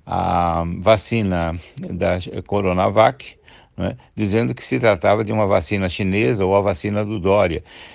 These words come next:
E protagonizou aquele espetáculo absolutamente melancólico e tragicômico, não é? Do senhor, eh, Pazuello, general do Exército, dizendo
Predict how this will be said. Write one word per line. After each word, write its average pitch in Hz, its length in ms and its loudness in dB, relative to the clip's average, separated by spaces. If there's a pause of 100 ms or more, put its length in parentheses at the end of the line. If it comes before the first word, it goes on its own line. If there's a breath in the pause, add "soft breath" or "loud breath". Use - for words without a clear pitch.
(160 loud breath)
E 180 140 2
protagonizou 156 1000 2
aquele 156 300 0
espetáculo 117 840 0
absolutamente 131 880 -2
melancólico 123 1300 0 (320 loud breath)
e 113 160 -4
tragicômico, 123 1400 2
não 98 140 -6
é? 127 180 -4 (320 loud breath)
Do 107 240 -2
senhor, 113 640 2 (260 loud breath)
eh, 87 100 -2
Pazuello, 98 800 0 (300 soft breath)
general 98 560 2
do 87 100 -2
Exército, 95 680 0
dizendo 151 640 -2